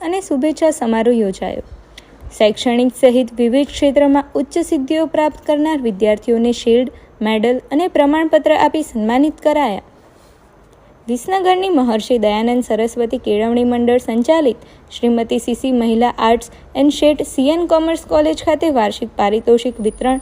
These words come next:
તેમજ શુભેચ્છા સમારોહનું આયોજન કરવામાં આવ્યું હતું, જેમાં વિવિધ ક્ષેત્રે ઉચ્ચ સિદ્ધિઓ પ્રાપ્ત કરનાર કોલેજમાં અભ્યાસ કરતા વિદ્યાર્થીઓને શિલ્ડ તેમજ પ્રમાણપત્ર અને પ્રોત્સાહિત કરવામાં આવ્યા હતા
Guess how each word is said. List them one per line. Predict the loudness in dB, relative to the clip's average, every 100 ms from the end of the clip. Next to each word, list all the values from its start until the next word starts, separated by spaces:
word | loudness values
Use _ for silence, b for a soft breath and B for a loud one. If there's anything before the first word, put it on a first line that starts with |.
| B B B
તેમજ | 2 2 0 -2
શુભેચ્છા | 0 2 2 2 2
સમારોહનું | 2 0 0 2 0 0
આયોજન | 0 0 0 -2
કરવામાં | -2 0 2 4 2 2
આવ્યું | 0 2 2
હતું, | 0 -4 -12 b b b b b
જેમાં | 0 2 2
વિવિધ | 2 0 -2
ક્ષેત્રે | -2 -2 -2 -2 -2
ઉચ્ચ | -2 -2 -4
સિદ્ધિઓ | -2 -2 0 0
પ્રાપ્ત | 2 2 2 0
કરનાર | 2 4 2 0
કોલેજમાં | 0 4 4 2 -2
અભ્યાસ | -2 0 0 0 -2
કરતા | -2 0
વિદ્યાર્થીઓને | 0 -2 0 0 2 0 2 2 -2 B B B -8
શિલ્ડ | 0 2 2 -4 B 2
તેમજ | 4 4 0
પ્રમાણપત્ર | 0 2 4 4 4 4 0 0
અને | -2 -2
પ્રોત્સાહિત | 0 0 2 2 2 0
કરવામાં | -2 0 2 2 2 2
આવ્યા | 2
હતા | 0 -2 -6